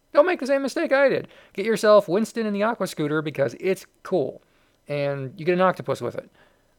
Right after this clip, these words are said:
Uh, it would be cooler if it had, like, a bigger ghost or a Slimer. The other sets have figural ghost figures that look like they're inspired from a mix of the original Real Ghostbusters cartoon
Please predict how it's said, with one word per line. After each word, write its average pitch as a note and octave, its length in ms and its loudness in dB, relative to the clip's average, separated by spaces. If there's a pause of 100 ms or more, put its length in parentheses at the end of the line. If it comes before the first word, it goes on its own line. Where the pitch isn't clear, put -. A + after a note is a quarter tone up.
Uh, C3 240 -2
it - 60 -2
would C3+ 80 -10
be D#3 80 -4
cooler D#3+ 320 2
if C3+ 80 -2
it C3 80 0
had, C3 200 2
like, C3 200 -2
a C#3 80 0
bigger C#3 240 -2
ghost C3+ 340 -2
or C3 60 -10
a - 20 -12
Slimer. G3+ 400 -2 (300)
The D#3 80 0
other E3 120 4
sets D3+ 220 0
have C3+ 280 2
figural D3 460 0
ghost C3+ 300 -4
figures C3+ 460 -4
that - 160 -12 (160)
look D#3 180 -6
like C#3 140 0
they're C#3 120 0
inspired C#3 600 -4 (380)
from C3+ 680 -2 (640)
a D#3 40 -4
mix D#3+ 240 -2
of D3+ 80 -2
the C#3 100 -2
original C#3 640 0 (200)
Real D3 200 -2
Ghostbusters C#3+ 420 -6
cartoon G3+ 600 -4